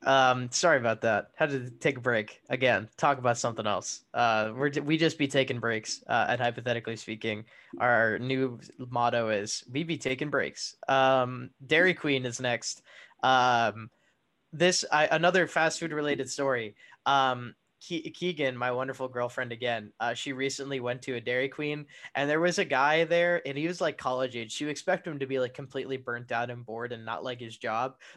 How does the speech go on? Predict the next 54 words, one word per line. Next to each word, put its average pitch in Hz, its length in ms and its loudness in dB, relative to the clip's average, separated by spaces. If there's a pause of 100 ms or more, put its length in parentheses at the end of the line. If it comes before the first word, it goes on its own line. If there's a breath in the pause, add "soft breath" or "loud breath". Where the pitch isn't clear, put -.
but 139 140 -2
she, 143 300 -4
she 139 320 -4
asked 135 240 0
for 156 140 -2
a 135 40 0
Blizzard, 127 480 -6
and 127 180 -10
she 131 140 -8
made 123 160 -4
him 131 140 -4
the 123 80 -10
Blizzard, 123 340 -6
and 120 80 -12
he 127 60 -8
goes, 120 260 -4
"Are 139 80 2
you 139 80 2
ready? 156 380 2
I'm 147 80 -4
gonna 151 100 -2
do 147 100 -2
the 135 80 -6
flip. - 260 -4 (100)
Are 131 80 0
you 135 80 0
ready? 139 260 0
Are - 140 -6
you 135 40 -6
gonna 135 140 0
watch? 139 340 2
I'm 139 60 -6
gonna 143 140 -2
do 143 100 -4
the 131 80 -4
flip." 123 320 -4 (380 soft breath)
Um, 135 500 2
and 143 260 0
he 151 140 -6
was 147 160 -6
just 143 220 -6
so 151 100 2
excited 151 480 2
about 123 220 -6
doing 131 200 -4
the 123 80 -10
flip. 123 360 -4 (460 loud breath)
Um, 127 420 0 (160)
and 135 280 0
so, 131 480 0 (600)
uh, - 60 -12 (440)
for, - 260 -8 (120)
for 220 300 4
that, 180 440 4